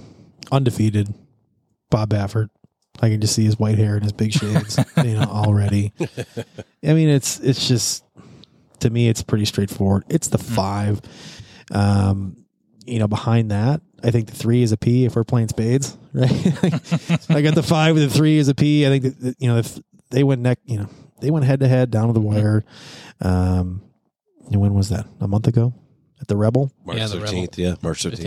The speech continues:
Speaker 2: Fifteenth.
Speaker 1: You know, so I, I see the five on top. I see the three, three giving it a shake.
Speaker 3: The, uh, the two Caddo River, listen, sitting here with ten points, if we're, we're talking about points, this race is trying to get in the Derby, right? Kettle River's got ten points. Hosier's got twenty points.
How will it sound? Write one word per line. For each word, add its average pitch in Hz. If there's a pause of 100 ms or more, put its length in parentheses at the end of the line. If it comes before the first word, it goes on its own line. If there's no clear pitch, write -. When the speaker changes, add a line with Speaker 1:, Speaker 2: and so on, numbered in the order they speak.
(180)
Speaker 2:
Fifteenth. -
Speaker 1:
You 107
know, 92
so 127
I, 139
I 147
see 165
the 143
five 110
on 110
top. 104
I 104
see -
the 113
three, 107 (160)
three 113
giving 104
it 98
a 95
shake. 98 (960)
Speaker 3:
The, 156
uh, 156
the 139
two 220
Caddo 156
River, 107 (460)
listen, 107
sitting 170
here 170
with 123
ten 113
points, -
if 104
we're, 123
we're 117
talking 165
about 127
points, 117 (440)
this 131
race 131
is 107
trying 107
to 98
get 92
in 87
the 85
Derby, 80
right? 85 (640)
Kettle 156
River's 123
got 110
ten 110
points. 104
Hosier's 120
got 101
twenty 101
points. -